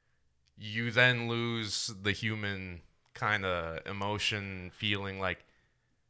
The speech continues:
uh, you know, I, I don't know. It, it's, it's difficult because you're trying to strike that balance between, like, latching, y-, you know, getting people, you know, be, you're being vulnerable on stage to a certain degree.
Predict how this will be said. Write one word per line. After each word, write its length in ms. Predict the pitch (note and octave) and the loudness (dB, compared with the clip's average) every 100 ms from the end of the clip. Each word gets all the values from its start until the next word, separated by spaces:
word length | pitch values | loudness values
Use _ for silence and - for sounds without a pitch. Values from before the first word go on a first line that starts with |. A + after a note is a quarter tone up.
| _ - | _ -6
uh, 80 | A#2+ - - | -6 -6 -2
you 160 | C#3+ | 2
know, 240 | A#2 F2+ - _ _ _ _ _ _ _ _ _ - _ | 2 2 -4 _ _ _ _ _ _ _ _ _ -20 _
I, 160 | C3 - - - - _ - - - - | 2 2 -2 -10 -18 _ -14 -12 -4 4
I 60 | |
don't 100 | E3 | 4
know. 40 | D#3 | 6
It, 200 | D3+ C3 G#2 - F2 | 0 -2 -6 -12 -14
it's, 220 | C3 - - | -12 -12 -6
it's 180 | D3+ B2 | -6 4
difficult 520 | D3+ D#3 A#2+ F#2 D#2+ | 4 4 0 -2 -4
because 640 | F#2 G#2+ G2+ F#2 - - - - - - _ | -4 -2 0 -2 -4 -4 -8 -20 -20 -20 _
you're 80 | - | -6
trying 240 | A#2+ D3+ C3 | 4 4 4
to 40 | |
strike 360 | A#2 - B2+ B2 | 2 6 6 8
that 200 | A#2 G2+ | 6 8
balance 340 | A2 A#2 A2 | 8 6 4
between, 460 | - A2 A2+ G#2 G2 | -4 -8 -6 -6 -2
like, 240 | F#2 F2+ | -2 0
latching, 460 | G2+ G#2 G#2+ A#2+ A2 | 4 6 6 0 -6
y-, 60 | A#2 | -6
you 200 | G#2 A2 | -4 -2
know, 120 | F2+ | 2
getting 280 | G#2+ A2 G#2+ | 4 4 0
people, 480 | A2+ G#2+ A2 G2+ - | -6 -6 -4 -4 -4
you 160 | A#2+ A2+ | -2 0
know, 140 | F2+ | -2
be, 100 | G2+ | -4
you're 200 | C3+ C#3 | 6 8
being 320 | D3+ D3 C#3 A#2+ | 8 6 4 4
vulnerable 480 | A2+ A#2 A2+ A2 | 4 4 2 2
on 180 | G#2 G#2 | 0 0
stage 360 | G2+ G#2+ G2+ - | 0 0 0 0
to 80 | G2 | -2
a 40 | |
certain 220 | - G2+ | -2 -2
degree. 440 | F#2+ F2+ F#2 F#2 | -4 -4 -2 0